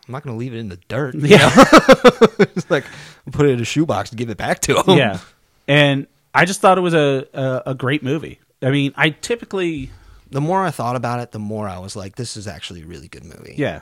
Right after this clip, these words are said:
Speaker 2: I
Speaker 1: 'Cause I, I
Speaker 2: typically
Speaker 1: walked away being like, "This is," uh, I was like, "This is fun. This is good." But then the more I thought about it, the more I was like, "That's a, there's a lot of really good stuff that was happening here."
Speaker 2: I, I don't usually like, like I, I used this term earlier. It's, uh,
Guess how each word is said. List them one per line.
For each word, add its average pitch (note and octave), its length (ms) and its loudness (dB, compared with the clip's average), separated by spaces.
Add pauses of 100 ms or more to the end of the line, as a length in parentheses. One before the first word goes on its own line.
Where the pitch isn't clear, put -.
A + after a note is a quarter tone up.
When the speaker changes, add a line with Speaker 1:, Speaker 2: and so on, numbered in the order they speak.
(200)
Speaker 2:
I D3+ 120 2
Speaker 1:
'Cause A#2+ 100 -2
I, C3+ 60 0
I - 40 0
Speaker 2:
typically C3 240 -2
Speaker 1:
walked C3 200 -4
away A2+ 260 -8
being F#2+ 280 -14
like, F#2 280 -18
"This C#3 280 -10
is," B2+ 200 -16
uh, C#3+ 200 -8
I C#3+ 40 -8
was D#3 100 -8
like, C3+ 140 -6
"This F#3 220 -8
is - 60 -12
fun. C#3+ 260 -6
This D3+ 160 -8
is C3+ 100 -16
good." A#2+ 260 -6
But A#2+ 120 -14
then A#2+ 100 -8
the A2 80 -8
more A2+ 180 -8
I G#2 40 -10
thought G#2 220 -10
about F2+ 220 -14
it, - 80 -20
the - 60 -18
more F#2 160 -16
I E2 100 -20
was - 140 -18
like, F2 120 -20
"That's B2+ 220 -10
a, B2 120 -12 (240)
there's D3 140 -2
a B2 40 -4
lot B2 160 0
of G#2+ 60 -6
really G#2 160 -8
good F#2+ 160 -10
stuff - 260 -10
that F#2 120 -12
was F2+ 100 -14
happening - 380 -14
here." A2 260 -16 (580)
Speaker 2:
I, D3+ 200 -2 (100)
I D#3 80 -2
don't F#3+ 240 -4 (260)
usually D3 440 -2
like, A#2+ 380 -4 (1160)
like E3+ 200 0
I, E3 200 2
I D#3 60 -2
used D#3 240 -2
this D3 80 -10
term C3 280 -4
earlier. A#2+ 280 -2
It's, - 200 -10
uh, G2+ 300 -6